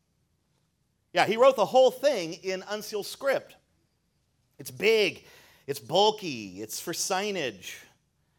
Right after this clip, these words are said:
And I think that this is probably why he used it. The urgency, the importance, he's writing it out, not just 'cause of his eyesight, but because of its importance.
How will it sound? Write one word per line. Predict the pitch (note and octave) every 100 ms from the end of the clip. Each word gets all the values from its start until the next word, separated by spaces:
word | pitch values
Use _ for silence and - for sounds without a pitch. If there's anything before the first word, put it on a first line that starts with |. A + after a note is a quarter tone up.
| _ -
And | F3+
I | A3
think | A3+ B3
that | G#3+ F3+
this | F3+
is | D#3+
probably | - - E3 D#3+ D3 D3 C#3+ C3+ _ _ _ _ _ _
why | B2 C#3+ C#3
he | C#3
used | A#2+ C3+ C#3 A2+
it. | G2+
The | A2+ G#2+
urgency, | C#3 F#3 F3+ F#3+ E3+ - F3 E3+ E3+
the | D#3 A2
importance, | G#2 G2+ - D#3+ F3+ E3+ E3+
he's | - A#2 G2
writing | A#2 D3 F3+ F3
it | D#3
out, | D3 D3+ D#3 D3+
not | A#3+
just | C4 B3
'cause | A#3+ G#3
of | F#3+
his | E3
eyesight, | G#3 B3 - C#3 G#2 A2
but | B2+
because | C3+ - C3
of | C3+
its | C#3 E3
importance. | C#3 E3+ F3+ B2+ G#2+ -